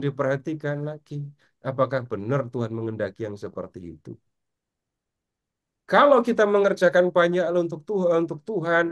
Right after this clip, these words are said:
untuk gereja, untuk sesama, perhatikan, belajar dari Yohanes ya. Pikirkan, bukan hanya keselamatan raga, tapi juga keselamatan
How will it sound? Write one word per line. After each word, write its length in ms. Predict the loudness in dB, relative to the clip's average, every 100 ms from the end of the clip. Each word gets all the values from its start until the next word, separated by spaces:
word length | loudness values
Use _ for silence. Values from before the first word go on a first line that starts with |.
| -6
untuk 180 | -8 -6 0
gereja, 340 | 2 2 0 -2
untuk 140 | -4 -8
sesama, 460 | -6 -4 -6 -8 -10 -16 _ _ _ _ -2
perhatikan, 640 | 0 -2 -4 -2 -2 -2 -6 -12 -4
belajar 340 | -2 -2 -4 -4
dari 160 | -4 -2
Yohanes 340 | -2 -2 -4 -6 -10
ya. 80 | -10 -16 _ _ _ _ _
Pikirkan, 640 | -12 -4 -2 -2 -4 -2 -2 -4 _ _ -2
bukan 520 | 0 -2 _ 0 0 0 4
hanya 300 | 4 6 2 0
keselamatan 840 | -6 -2 -2 -2 -2 -4 -2 -2 -2 -6 -8 -2
raga, 680 | 0 0 -4 _ _ -6 -6 -8 -20 _ _ _ _ _ _ _ -8
tapi 220 | -4 -4 -4
juga 200 | -6 -8 -8
keselamatan 800 | -12 -10 -10 -10 -14 -12 -10